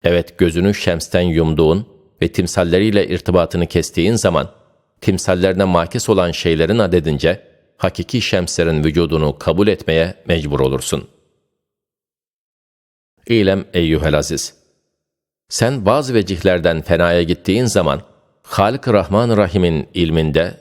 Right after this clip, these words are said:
meşhudunda, malumunda baki kalmaklığın senin bekan için kafidir.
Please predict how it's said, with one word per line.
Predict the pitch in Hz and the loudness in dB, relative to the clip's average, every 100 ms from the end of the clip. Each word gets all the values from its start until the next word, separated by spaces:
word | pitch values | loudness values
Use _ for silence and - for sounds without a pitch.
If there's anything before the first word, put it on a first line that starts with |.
| - | -8
meşhudunda, | - 87 - 82 73 71 78 104 - _ _ | -2 -2 0 0 0 0 0 -2 -16 _ _
malumunda | 95 95 95 95 90 87 85 80 | 2 2 2 2 2 2 0 0
baki | 82 - 123 | 0 0 -6
kalmaklığın | - 101 87 85 - 76 90 107 _ _ _ _ | 0 0 2 0 0 0 0 -4 _ _ _ _
senin | - 104 95 87 | -2 0 0 0
bekan | 87 101 101 | 0 0 0
için | 87 - 90 90 | 0 -2 -2 -2
kafidir. | - 80 71 - 69 67 67 | -4 0 0 0 -2 -2 -4